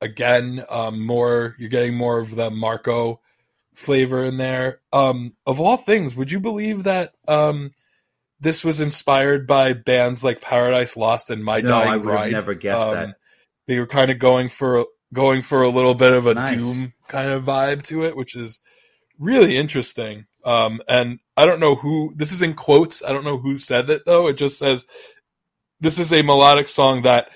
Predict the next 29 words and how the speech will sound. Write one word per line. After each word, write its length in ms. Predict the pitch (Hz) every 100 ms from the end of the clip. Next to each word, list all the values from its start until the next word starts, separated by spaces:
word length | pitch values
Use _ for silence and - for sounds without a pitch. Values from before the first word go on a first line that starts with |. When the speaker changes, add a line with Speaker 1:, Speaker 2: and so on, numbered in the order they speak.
| - _ -
Speaker 1:
gets 260 | 143 -
totally 540 | - - 165 175 165 147
out 160 | 143
of 120 | 131
hand 360 | 117 139 135 120
Speaker 2:
Yeah. 280 | 170 165 -
Speaker 1:
in 100 | 117
the 80 | 120
Speaker 2:
Yeah, 160 | 110
Speaker 1:
end." 100 | 110
Speaker 2:
there 100 | 139
you 60 | 151
go. 140 | 123 143 - -
Speaker 1:
<laughs> 300 | - - -
Speaker 2:
Uh, 180 | 131 143
Speaker 1:
So 480 | 165 147 143 143 - 135 - - - 143
Speaker 2:
very, 340 | 123 170 175
very, 260 | 147 165 160
very 280 | 135 151 131
good. 220 | 131 113
I, 160 | 110 120
I 160 | 127
like 260 | 127 131 127
that. 240 | 127 110
I 60 | 117
like 220 | 117 117
that 160 | 110 -
description. 640 | 98 113 107 - 92 90 - - _
Um, 640 | - 120 110 104 104 101